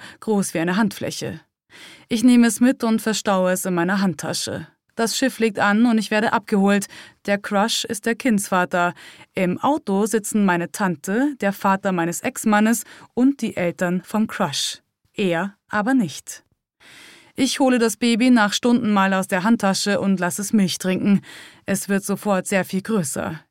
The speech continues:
Ich ärgere mich darüber, dass ich keine coolen Schwangerschaftslooks präsentiert habe, weil ich ja nicht wusste, dass ich schwanger bin. Ich adoptiere Paris Hiltons Chihuahua Tinkerbell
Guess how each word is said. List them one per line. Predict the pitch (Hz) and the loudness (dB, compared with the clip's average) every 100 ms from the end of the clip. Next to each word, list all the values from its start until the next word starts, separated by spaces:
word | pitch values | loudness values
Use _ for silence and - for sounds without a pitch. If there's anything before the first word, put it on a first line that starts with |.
| _ | _
Ich | 190 175 - | -4 -4 0
ärgere | 214 208 202 | 2 2 4
mich | 202 196 | 4 2
darüber, | 214 196 208 208 | 0 0 2 2
dass | 202 180 | 0 -2
ich | 180 | -6
keine | - 202 190 185 | -2 0 2 0
coolen | - 202 | 0 2
Schwangerschaftslooks | 190 240 220 196 202 - 214 202 - | 2 2 2 2 0 -2 -4 -4 -2
präsentiert | 202 208 202 247 202 | 0 0 2 0 2
habe, | 202 196 196 208 202 - - - | 2 2 4 0 -2 -12 -20 -12
weil | - 196 | -2 0
ich | 180 | 0
ja | 190 | -2
nicht | 175 160 | -2 -2
wusste, | 214 196 - 165 | -4 -4 -4 -4
dass | 160 160 | -4 -6
ich | 165 151 | -6 -6
schwanger | - 190 151 | -2 -2 -2
bin. | 147 165 156 - _ _ _ _ _ _ _ _ _ _ _ _ _ _ _ _ _ _ _ - | -4 -6 -8 -12 _ _ _ _ _ _ _ _ _ _ _ _ _ _ _ _ _ _ _ -2
Ich | 196 185 - | 0 0 0
adoptiere | 185 185 185 - 226 202 202 | 0 2 0 4 4 4 0
Paris | 202 214 226 247 | 2 2 2 0
Hiltons | 220 208 208 208 - | -2 0 0 -2 -2
Chihuahua | 202 196 208 190 190 | 0 2 4 2 2
Tinkerbell | - 247 202 165 190 202 | 2 2 4 2 4 4